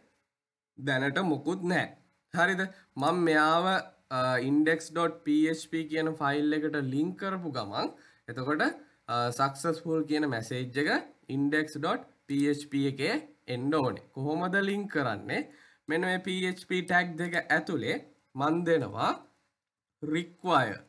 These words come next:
රික්වයර් කියලා සිංගල් කෝට්ස් ඇතුලේ, අ, කනෙක්ෂන් එක හදපු ෆයිල් එකේ නම config.php. config.php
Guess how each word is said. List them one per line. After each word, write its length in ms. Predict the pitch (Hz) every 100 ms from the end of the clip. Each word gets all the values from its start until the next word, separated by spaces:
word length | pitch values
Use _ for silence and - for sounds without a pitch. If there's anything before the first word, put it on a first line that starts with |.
| _ _ _ _ _ _ _
රික්වයර් 1500 | 135 127 143 139 - _ _ 165 170 147 110 104 110 165 349 - _ _ -
කියලා 440 | 151 143 120 135 214
සිංගල් 720 | 220 - 170 196 208 214 220
කෝට්ස් 520 | 220 156 156 156 -
ඇතුලේ, 600 | 131 123 110 139 320 - _ _ _ _ -
අ, 360 | 117 123 127
කනෙක්ෂන් 800 | 127 147 151 156 156 - 156 151
එක 120 | 151
හදපු 520 | 180 160 123 127 131 180
ෆයිල් 480 | 151 120 120 123
එකේ 260 | 120 113 151
නම 260 | 147 110 104 -
config.php. 1800 | 131 131 139 135 160 143 131 180 - - _ - 127 127 139 151 - - - - _ _ _ _ _ _ _ _ _ _ _ -
config.php 2000 | 117 123 127 127 127 131 - - 143 139 143 - - _ _ _ 113 143 214 -